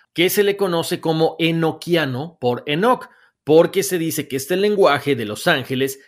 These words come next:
es el que conoce Enoch al hablar con ellos, pero que fue redescubierto en el siglo dieciséis.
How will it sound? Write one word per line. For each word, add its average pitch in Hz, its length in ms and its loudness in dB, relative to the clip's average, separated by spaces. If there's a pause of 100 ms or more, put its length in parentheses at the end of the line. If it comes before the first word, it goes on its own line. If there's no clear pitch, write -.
es 143 180 -4
el 185 120 -2
que 165 140 -4
conoce 143 420 -2
Enoch 139 420 -2
al 127 180 -4
hablar 123 320 -6
con 156 200 -2
ellos, 135 400 -2 (300)
pero 202 340 4
que 170 120 -2
fue 160 220 2
redescubierto 139 920 0
en 143 60 0
el 123 100 -4
siglo 160 380 -2
dieciséis. 131 720 -4